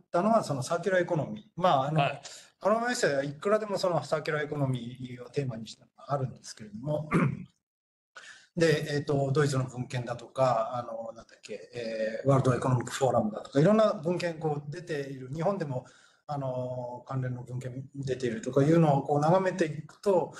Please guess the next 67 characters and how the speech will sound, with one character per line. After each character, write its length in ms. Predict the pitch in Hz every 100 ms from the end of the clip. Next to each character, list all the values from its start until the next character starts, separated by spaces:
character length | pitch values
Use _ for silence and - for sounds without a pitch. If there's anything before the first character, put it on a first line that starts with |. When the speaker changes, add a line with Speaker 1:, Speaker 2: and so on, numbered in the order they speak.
| - - -
Speaker 1:
そ 180 | - 151
の、 760 | 143 135 131 127 123 131 135 135
単 160 | 175 208
純 140 | 214
に 140 | 208
そ 120 | 196 156
の 180 | 143 135
リ 120 | 143
サ 160 | 190
イ 60 | 196
ク 100 | 180
ル 80 | 139
し 140 | 143
ま 120 | 147
す 140 | 143 143
よ 140 | 156
と 100 | 156
い 60 | 131
う 20 |
話 300 | 123 135 -
だ 100 | 127
け 100 | 127
じ 80 | 117
ゃ 40 |
な 160 | 117 113
く 100 | -
っ 40 | _ _
て、 360 | 160 139 - - _ _ _ _ _ -
一 60 |
遍 80 | 202
作 160 | 202 233
っ 40 |
ち 60 | 202
ゃ 60 |
っ 40 | 170
た 80 | 143
も 120 | 139
の 80 | 151
は 320 | 135 - - _
長 240 | 165 175 139
く 60 |
使 240 | - - 120
い 100 | 110
ま 80 | 107
す 100 | -
と 100 | -
か、 220 | 113 107
メ 100 | 151
ン 80 | 160
テ 100 | 139
し 180 | - 123
ま 100 | 110
す 120 | -
と 120 | -
か、 200 | - 123
そ 160 | 127 196
う 40 |
い 60 | 202
う 520 | 214 214 214 208 208
と 100 | 202
こ 120 | 214
ろ 60 | 175 143
を 40 |
本 160 | - 220
気 100 | 226
で 160 | 226 214
考 200 | 175